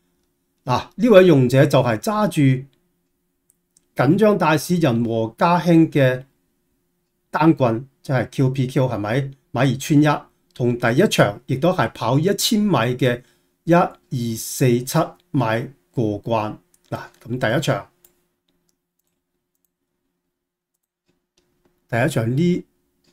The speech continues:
場嘅一千米，跑第一名係美麗第一，第二名就係年少多好啦，即係中 Q 啦，呢條 Q 係派八十六蚊。咁即係話呢位用者佢買咗兩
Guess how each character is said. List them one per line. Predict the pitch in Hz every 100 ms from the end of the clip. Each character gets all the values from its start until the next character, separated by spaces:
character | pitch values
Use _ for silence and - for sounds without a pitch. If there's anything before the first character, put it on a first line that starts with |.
| _
場 | - 110 104
嘅 | 120
一 | 160
千 | - 165
米， | 156 110 131 135 _ _ _ _
跑 | - 135
第 | 135
一 | 135
名 | 160 117
係 | 107 110 117 - _ _ _ _
美 | 120 131
麗 | 120
第 | 113
一， | 117 156 - - _ _
第 | 127 120 120
二 |
名 | 113 104
就 | 117
係 | 123 110 101 _ _ _
年 | 117 107 107
少 | - 127 113
多 | - 139
好 | 123 104
啦， | 113 - _ _ _
即 | 147
係 | 131 98
中 | - 117
Q | 117 135 123
啦， | 120
呢 | 143
條 | 107
Q | - 127
係 |
派 | - 110 101 98 _ _ _ _
八 | 131 113
十 | 107
六 | 101 131
蚊。 | 123 131 - _ _ _ _
咁 | - 123
即 | 151
係 | 131
話 | 120
呢 | 139 190
位 | 151 143
用 | 135 113
者 | 110 120
佢 | 131
買 | 123 104 117
咗 | 131 131 110
兩 | 101 95 104 120